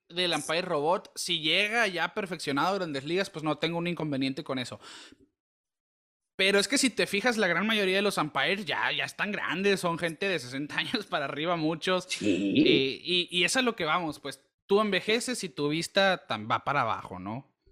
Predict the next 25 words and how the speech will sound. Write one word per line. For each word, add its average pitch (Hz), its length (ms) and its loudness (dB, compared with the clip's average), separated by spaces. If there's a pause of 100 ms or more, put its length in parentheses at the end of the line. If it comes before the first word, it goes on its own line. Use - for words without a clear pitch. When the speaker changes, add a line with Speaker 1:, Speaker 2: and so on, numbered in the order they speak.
(480)
Speaker 1:
Y, 160 580 2
y 160 80 0
en 170 80 2
los 165 140 0
estu-, 170 180 -4
estaba 190 240 0
leyendo 196 280 2
un 208 60 4
artículo 202 360 0
el 202 60 0
otro 196 220 -2
día 165 400 -2
y 165 120 -2
estudios 175 500 0
de 170 160 0
umpires 160 420 0
jóvenes 208 720 -4 (580)
que 170 100 -2
tenían 165 480 2
un, 196 220 2
un, 175 640 -4 (440)
un 175 200 0
radio 185 420 4
así 165 200 -2
de, 156 580 -2